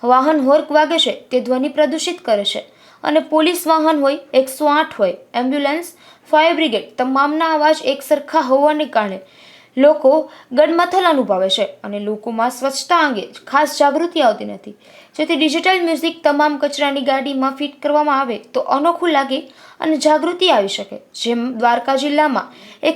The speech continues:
સિસ્ટમ કાર્યરત છે, જેમ ભીનો કચરો, સૂકો કચરોની થીમ સાથે અને દ્વારકા નગરીને સ્વચ્છ રાખવાની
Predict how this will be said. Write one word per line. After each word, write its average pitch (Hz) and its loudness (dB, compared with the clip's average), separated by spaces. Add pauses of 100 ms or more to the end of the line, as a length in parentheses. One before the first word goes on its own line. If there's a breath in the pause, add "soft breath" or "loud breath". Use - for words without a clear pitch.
સિસ્ટમ 349 -2 (100)
કાર્યરત 311 2
છે, 247 2 (520 loud breath)
જેમ 294 6
ભીનો 285 4 (120)
કચરો, 330 2
સૂકો 294 -4
કચરોની 311 0
થીમ 320 -4
સાથે 220 -2 (120)
અને 233 -4 (120)
દ્વારકા 240 0
નગરીને 277 -2
સ્વચ્છ 285 -4
રાખવાની 320 -2